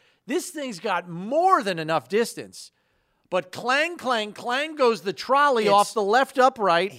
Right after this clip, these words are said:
Speaker 1: No good.
Speaker 2: He hit the thing, and it was spinning vertically, but it was, it was snaking. So it went into the middle,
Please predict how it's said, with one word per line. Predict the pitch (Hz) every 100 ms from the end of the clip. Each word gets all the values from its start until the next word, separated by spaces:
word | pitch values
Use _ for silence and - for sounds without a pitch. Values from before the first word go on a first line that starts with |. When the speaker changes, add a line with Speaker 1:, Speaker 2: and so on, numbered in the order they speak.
| - -
Speaker 1:
No | - 208 285 349 359
good. | 349 392 440 339 -
Speaker 2:
He | 180
hit | 156 214 240
the | 190
thing, | - 190 185 175
and | 190
it | 202
was | 170
spinning | - - 294 311 240 180
vertically, | 123 185 262 208 160 131 143 135 - _
but | 143 170
it | 214
was, | 190 156 120 120 _
it | 175
was | 147 139
snaking. | - - 220 277 208 135 120 120 _ _ _ _
So | - 180
it | 165
went | 147 139 247 277 -
into | 220 262 208
the | 196
middle, | 185 233 208 160 156